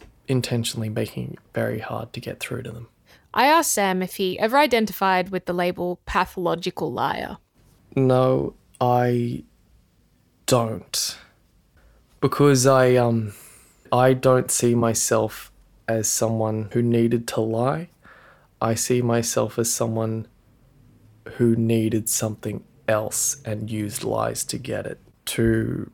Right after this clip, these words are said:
Speaker 1: present a worthy person, to present someone deserving of love. I, uh, oh, would throw the word sociopath around. Again, my understanding of the term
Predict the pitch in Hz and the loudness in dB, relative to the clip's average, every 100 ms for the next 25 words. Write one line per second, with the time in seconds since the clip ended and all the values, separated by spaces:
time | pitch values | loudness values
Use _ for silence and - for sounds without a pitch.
0 | _ _ - 117 113 113 110 110 110 113 | _ _ 0 2 2 0 -2 -4 -2 -2
1 | 113 113 117 120 135 127 - _ _ _ | -4 -4 -2 -2 -4 -8 -10 _ _ _
2 | - 113 - - 113 117 117 113 _ - | -8 -8 -8 -6 -2 0 -2 -4 _ -6
3 | - 120 117 117 113 101 107 110 113 107 | -2 0 0 0 -2 -4 -4 -4 -6 -6
4 | 110 113 113 - _ _ - 123 117 117 | -6 -6 -8 -14 _ _ -2 2 4 4
5 | 113 113 110 110 - - - - _ _ | 2 0 -2 -4 -6 -8 -12 -16 _ _
6 | _ _ _ 107 110 104 - - - - | _ _ _ -8 -8 -8 -14 -18 -20 -20
7 | - - - - - 117 117 - - 120 | -20 -20 -20 -20 -6 -4 -4 -6 -4 2
8 | 123 139 135 131 127 123 120 - _ _ | 4 4 2 2 4 4 0 -6 _ _
9 | _ - - 117 117 - 117 117 107 - | _ -6 0 2 2 0 -2 -2 -6 -4
10 | 110 107 107 104 104 - - _ _ _ | -4 -4 -4 -6 -8 -12 -20 _ _ _
11 | _ _ _ _ _ - 120 123 113 117 | _ _ _ _ _ -4 0 2 2 2
12 | 120 117 113 - 120 117 113 110 117 120 | 2 2 0 0 2 2 0 -2 -4 0
13 | 120 117 117 | 0 0 -4